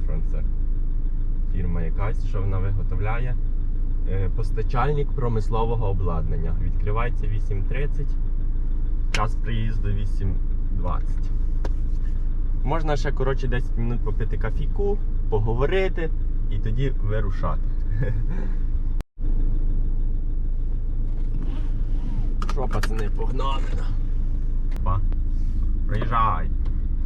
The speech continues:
Блондиночка на Мерседесі. Заработала чи ні? То по-любому заработала. По-любому заробила. На заробітки їздила. Приходимо. Боже, тут,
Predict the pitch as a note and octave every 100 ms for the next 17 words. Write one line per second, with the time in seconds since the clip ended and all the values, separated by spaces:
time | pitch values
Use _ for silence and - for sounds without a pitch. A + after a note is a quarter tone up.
0 | - - - - - - - G2 G2 G#2+
1 | - - - G#2 G#2+ G#2+ A2 - A2+ G#2
2 | G#2 G#2+ - D3+ F#3+ D4 D4+ A3 C#4+ D#4+
3 | D#4+ D4 C4+ A#3 - G#3+ G#3+ G3+ C#3+ -
4 | - - - - - - - - - -
5 | - - F3+ - G3 G3 D3 C3 - -
6 | - - - - - - - - - C#3+
7 | D3+ B2+ G#2 G#2 G2 G2 F3+ - - -
8 | - - - - - - A2 G#2+ - -
9 | - E3+ E3 E3+ D#3 D#3+ D#3+ - - -
10 | - - - - - - - - - -
11 | - - - - - - - - - -
12 | - - - - - A#2+ C#3+ C#3+ - -
13 | - - C#3 D#3+ C#3 - -